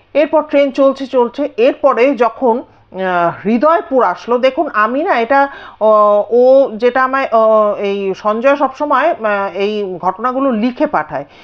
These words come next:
তো একটা হরিদেবপুর নাকি কি লিখেছে, কিন্তু আমার তো মনে হচ্ছে এটা হৃদয়পুর হলেও হতে পারে।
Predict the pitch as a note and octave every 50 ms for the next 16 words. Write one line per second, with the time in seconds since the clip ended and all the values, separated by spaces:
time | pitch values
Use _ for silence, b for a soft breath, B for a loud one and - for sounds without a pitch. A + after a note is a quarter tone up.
0 | B B B B _ A#3+ B3 B3 B3 - D4 D4 C#4+ - - - - - G#3+ A#3
1 | B3+ C4+ A#3 D4 D4 D4 - _ C#4+ D4 D4 D4 C#4+ C#4+ D4 C#4+ C#4+ - C#4+ C#4+
2 | C4 C4 B3+ C#4 C4+ - F4 - F4 D4 D4 C4+ C4 C#4 C#4 - D4 B3+ B3 B3
3 | C4 C#4 C4+ - D4 C#4+ D4 C#4 A#3+ F3+ G#3 G3 A3 A#3+ A#3+ A#3+ - C4 B3 G#3+
4 | A3 A3+ A3+ A3+ A3 G3+ F#3 - F#3 D3 - F3+ F3+ A3+